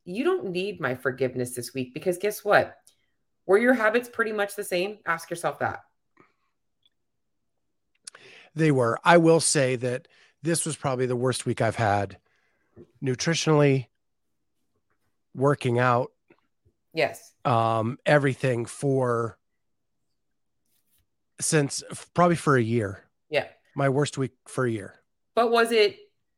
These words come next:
Speaker 1: intentional choices of, "I'm not on track," or was it from, "I'm making the best of this situation right now"? Like, ask yourself that.
Speaker 2: <sighs> I think the,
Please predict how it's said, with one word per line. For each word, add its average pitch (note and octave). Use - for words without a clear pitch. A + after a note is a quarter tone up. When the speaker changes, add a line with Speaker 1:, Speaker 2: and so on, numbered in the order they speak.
Speaker 1:
intentional G#3+
choices F3+
of, D3+
"I'm E3
not D#3+
on D3+
track," D#3
or D#3
was D#3
it D#3
from, D3+
"I'm F3
making F3+
the D#3+
best C#3+
of C3+
this C3+
situation A#2
right -
now"? -
Like, D#3+
ask D#3
yourself D3
that. -
Speaker 2:
<sighs> -
I G3+
think B3+
the, F3